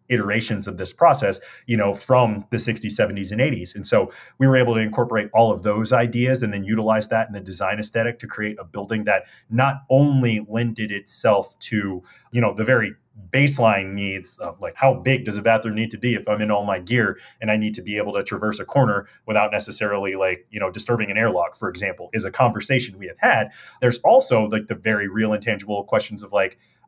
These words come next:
I would like to be able to grow my own food and I need, you know, X amount of light in order to create that. And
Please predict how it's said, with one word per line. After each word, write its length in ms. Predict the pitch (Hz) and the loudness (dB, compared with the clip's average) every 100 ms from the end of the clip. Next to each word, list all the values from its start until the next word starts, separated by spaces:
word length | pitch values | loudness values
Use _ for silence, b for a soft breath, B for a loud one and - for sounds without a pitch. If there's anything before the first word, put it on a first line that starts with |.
| - | 2
I 160 | 123 | 4
would 220 | 135 120 117 | 4 2 0
like 320 | 104 127 123 | 2 2 0
to 120 | 127 | -6
be 260 | 98 110 107 | -4 -2 -2
able 240 | 104 98 98 | -4 -6 -8
to 380 | - 104 101 90 | -4 -4 -4 -6
grow 280 | 101 110 113 | -2 2 4
my 220 | 117 113 | 4 2
own 180 | 110 107 | 0 -2
food 420 | 107 143 117 95 | -2 0 0 -2
and 120 | 95 | -6
I 80 | 95 | -4
need, 320 | 101 104 101 _ b b | -4 -6 -8 _ b b
you 80 | 110 | -2
know, 280 | 101 98 - _ | -2 -2 -6 _
X 360 | 131 120 - - | -2 -2 -4 -8
amount 440 | 113 107 110 110 107 | -4 0 2 2 0
of 180 | 107 107 | -4 -2
light 340 | 92 120 113 - | 2 2 2 -4
in 120 | 104 | -6
order 320 | 101 98 95 - | -4 -4 -4 -6
to 220 | 110 95 | -6 -6
create 340 | 92 113 117 | -4 -4 -2
that. 260 | 113 95 90 | -2 -2 -2
And 320 | 110 104 95 | -4 -4 -4